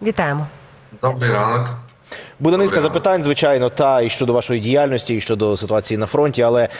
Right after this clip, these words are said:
Speaker 3: передовсім і найважливіше, уважний глядач вже повинен був це зауважити, у нас з'явився код Q R на екрані і реквізити карти. Ми оголошуємо збір, а мені видається, найкраще буде, аби ви оголосили, розказали,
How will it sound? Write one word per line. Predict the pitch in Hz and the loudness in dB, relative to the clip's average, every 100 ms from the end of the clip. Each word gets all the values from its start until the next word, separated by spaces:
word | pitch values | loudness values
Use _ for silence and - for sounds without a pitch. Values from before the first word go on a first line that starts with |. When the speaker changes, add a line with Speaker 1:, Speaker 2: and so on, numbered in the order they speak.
| - | -6
Speaker 3:
передовсім | 135 127 147 143 131 | 0 2 2 0 0
і | 117 | 0
найважливіше, | 131 135 117 123 123 110 113 104 101 85 | 2 2 2 2 2 0 0 0 -2 -6
уважний | 110 123 110 113 | -2 0 0 0
глядач | 110 117 104 | 2 2 0
вже | 95 110 - - - | 0 0 -2 -6 -4
повинен | 127 123 113 | 0 0 0
був | 110 | 0
це | 120 | 0
зауважити, | 107 117 147 127 120 | 2 2 2 0 0
у | 113 | 0
нас | 127 | 0
з'явився | 117 123 117 117 | 2 2 2 0
код | 127 - | -2 0
Q | 127 139 | 2 2
R | |
на | 127 | 2
екрані | 110 117 110 104 107 | 0 0 0 -2 -4
і | 120 110 - - | -4 -4 -6 -4
реквізити | 120 123 120 123 | -2 -2 -2 -2
карти. | 117 131 120 - 98 82 78 | -2 0 -2 -2 -4 -4 -4
Ми | 104 131 | -2 -2
оголошуємо | 120 120 127 - 120 117 110 - - | 0 0 0 0 0 0 -2 -4 -6
збір, | 107 104 139 180 202 175 - - - | -4 -2 0 0 0 -4 -14 -20 -8
а | 143 131 127 127 - - - - 147 131 - | -2 2 2 0 -4 -20 -18 -14 -12 -12 -4
мені | 151 160 | 0 2
видається, | 147 147 139 | 2 0 0
найкраще | 131 151 147 156 151 - | 0 0 2 0 0 -2
буде, | 123 127 127 | 0 2 2
аби | 123 120 | 0 0
ви | 113 143 | 2 2
оголосили, | 110 95 113 - 151 143 117 101 | 2 2 0 0 2 4 4 2
розказали, | - 110 117 113 | 0 0 2 2